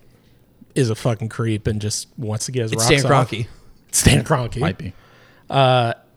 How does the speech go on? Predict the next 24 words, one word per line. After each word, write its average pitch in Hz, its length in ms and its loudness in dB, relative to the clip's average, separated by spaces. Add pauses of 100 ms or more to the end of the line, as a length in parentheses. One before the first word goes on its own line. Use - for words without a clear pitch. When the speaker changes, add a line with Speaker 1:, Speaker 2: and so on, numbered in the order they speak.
(560)
Speaker 1:
and 156 180 4
that 170 200 4
led, 160 240 2
led 151 260 4
me 147 140 4
to 151 160 -2
think, 131 440 -2
how 170 280 0
much 196 240 0
money 151 200 4
would 135 120 4
it 123 80 2
take 135 180 2
for - 100 -2
you 127 120 2
to 117 80 0
do 113 120 0
an 110 60 -2
OnlyFans, 107 460 -4
Jake? 113 260 -4 (1120)
Speaker 3:
How 151 60 -4
much 127 180 -4
money? 131 480 -2
Speaker 1:
Yeah. 120 180 6